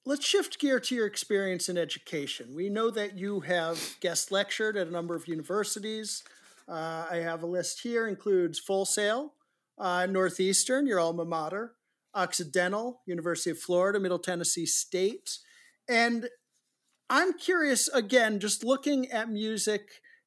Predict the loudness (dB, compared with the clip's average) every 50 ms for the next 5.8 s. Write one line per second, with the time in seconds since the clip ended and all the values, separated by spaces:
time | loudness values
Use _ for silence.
0 | -4 0 2 4 4 4 4 2 0 0 0 0 0 0 -2 -2 -4 _ -10 0
1 | 2 4 4 6 4 4 2 0 0 0 -2 0 0 2 0 0 0 -2 -4 -4
2 | -2 0 0 0 2 0 0 -2 -2 -4 -6 -10 -6 -2 0 0 0 0 0 -2
3 | -4 -6 -8 -8 -10 -16 _ _ _ _ _ 0 2 2 4 2 2 0 -2 -4
4 | -4 -4 -4 -4 -2 -4 -4 -6 -12 -12 _ -4 -4 -4 -4 -6 -10 -10 -8 -8
5 | -8 -8 -6 -8 -6 -4 -4 -2 0 0 0 -2 -2 -4 -8 -12